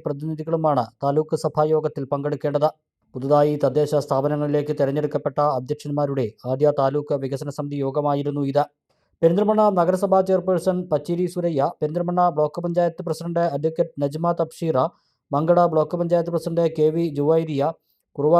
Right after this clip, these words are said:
ഗ്രാമപഞ്ചായത്ത് പ്രസിഡന്റ് മുഹമ്മദ് അബൂബക്കർ മാമ്പ്ര, പുഴക്കാട്ടിരി ഗ്രാമപഞ്ചായത്ത് പ്രസിഡന്റ് അബ്ദുസലാം പാലത്തിങ്ങൽ, മൂർക്കനാട് ഗ്രാമപഞ്ചായത്ത് പ്രസിഡന്റ് കെ പി ഹംസ, താഴേക്കോട് ഗ്രാമപഞ്ചായത്ത് പ്രസിഡന്റ് കെ പി ഹുസൈൻ,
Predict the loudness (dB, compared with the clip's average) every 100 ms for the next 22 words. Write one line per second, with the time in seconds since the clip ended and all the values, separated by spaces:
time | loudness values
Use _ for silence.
0 | 6 2 2 0 0 2 -2 -2 0 0
1 | 0 -2 -2 -2 -2 -4 -2 2 0 0
2 | -4 0 0 2 2 2 -2 _ 0 2
3 | 4 2 2 0 2 2 0 0 0 -2
4 | 0 0 0 -2 -4 -2 -2 2 2 2
5 | 0 0 0 -2 -2 -4 -10 _ _ -6
6 | -4 0 2 4 4 2 2 0 0 0
7 | 0 -2 0 0 0 -2 -2 -2 -2 -2
8 | -2 -2 _ _ _ _ 2 2 4 0
9 | 2 0 0 0 0 0 -2 0 0 2
10 | -2 -2 -2 -2 0 -2